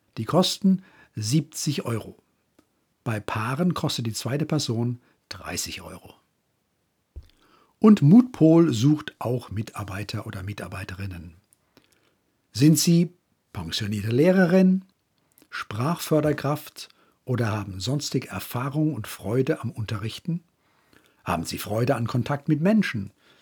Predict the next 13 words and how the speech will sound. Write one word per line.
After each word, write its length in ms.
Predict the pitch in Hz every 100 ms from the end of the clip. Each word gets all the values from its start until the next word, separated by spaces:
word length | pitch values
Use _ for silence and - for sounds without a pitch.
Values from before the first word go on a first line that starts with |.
| _ _ _ _ 104
Wir 280 | 160 220
suchen 380 | 156 156 202 175
einen 320 | 123 120 113
wöchentlichen 580 | 135 151 165 143 - 123
Deutschkurs 800 | 117 151 151 - 120 123 - - _ _ _
für 200 | - 117
Mütter, 460 | 117 170 165 170 - _ _ _ _ _ _ -
eine 240 | 104 -
engagierte 640 | 120 127 131 127 160 180 180
Ehrenamtliche 960 | 143 165 160 120 135 131 135 143 139 - _ _ _ _ _ _ _ _ _
oder 240 | 135 104 90
einen 160 | -
Ehrenamtlichen, 960 | - 131 - - - - 107 214 247